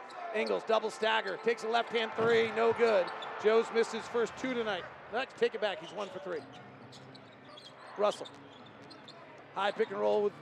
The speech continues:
Towns. Flips it over to Towns casually. Towns at the left elbow, guarded by Faves. Puts it on the deck, rolls to the rack, left-hander up and in.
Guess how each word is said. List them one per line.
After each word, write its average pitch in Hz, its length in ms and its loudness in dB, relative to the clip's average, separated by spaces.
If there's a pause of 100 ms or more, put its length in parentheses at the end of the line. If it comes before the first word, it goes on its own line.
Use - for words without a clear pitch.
(400)
Towns. 202 300 -4 (580)
Flips 214 240 0
it 208 60 4
over 208 180 2
to 196 80 -10
Towns 208 260 -2 (140)
casually. 190 400 -2 (460)
Towns 214 280 -2
at 196 80 -12
the 196 60 -4
left 208 300 0
elbow, 196 280 2 (120)
guarded 208 200 2
by 202 120 2
Faves. 196 400 -2 (280)
Puts 214 200 4
it 226 40 0
on 214 100 2
the 208 80 -4
deck, 202 240 2 (120)
rolls 214 260 4
to 214 60 -6
the 208 100 -2
rack, 208 360 0
left-hander 220 500 -2
up 214 220 0
and 214 80 0
in. 233 140 0